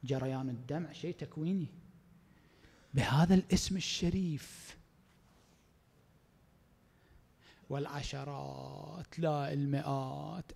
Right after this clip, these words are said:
أنت فقط اقرأ كتاب الخصائص الحسينية لست-، للتستري رضوان الله تعالى عليه.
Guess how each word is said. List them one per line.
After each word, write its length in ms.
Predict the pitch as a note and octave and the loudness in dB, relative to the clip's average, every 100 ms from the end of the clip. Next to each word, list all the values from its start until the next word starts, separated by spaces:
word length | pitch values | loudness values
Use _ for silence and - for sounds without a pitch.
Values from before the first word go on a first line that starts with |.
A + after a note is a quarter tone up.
| - | 4
أنت 280 | F#3+ G#3 - | 6 8 6
فقط 440 | E3+ F3 F#3+ - | 4 4 2 2
اقرأ 260 | G3 - G3+ | 0 2 0
كتاب 340 | - F3 G3+ | 2 4 4
الخصائص 460 | F#3+ - F3 G#3 F#3+ | 4 2 2 2 0
الحسينية 520 | G3+ F#3+ F#3+ F#3 F#3 G3+ - - - | -2 -2 -4 -4 -8 -12 -20 -16 -10
لست-، 280 | - F3+ D#3 | 0 0 2
للتستري 500 | D3+ F3 - D3+ C#3+ | 2 2 2 -2 -2
رضوان 260 | D3 C#3 | -2 -4
الله 200 | C#3 C#3+ | -4 -4
تعالى 300 | C#3 E3 D3+ | -4 -4 -2
عليه. 380 | D#3+ - - - | -4 -8 -18 -20